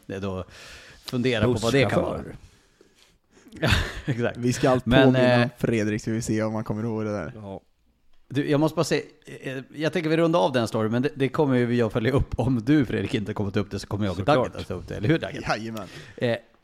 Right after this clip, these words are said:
Speaker 1: har ni noterat? Jag hoppas, nu har inte jag på hockeyn här, men fem av sex matcher i S H L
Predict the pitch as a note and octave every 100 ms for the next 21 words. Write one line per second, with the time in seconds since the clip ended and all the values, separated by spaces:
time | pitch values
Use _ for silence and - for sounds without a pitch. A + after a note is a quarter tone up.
0 | _ A#2+ D#3 D3+ C3 B2+ G#3+ D#4 G#2+ -
1 | - - C#3 C#3 - - - - C#3 F3
2 | E3+ A#2+ B2 G#2+ B2 A2+ G#2 - - G2
3 | E2 F#2+ F#2+ _ - _ _ _ _ -
4 | - G#3+ A3+ - A2+ D#3+ - - G#2 -
5 | F3+ B2 - C3+ C3+ F#2+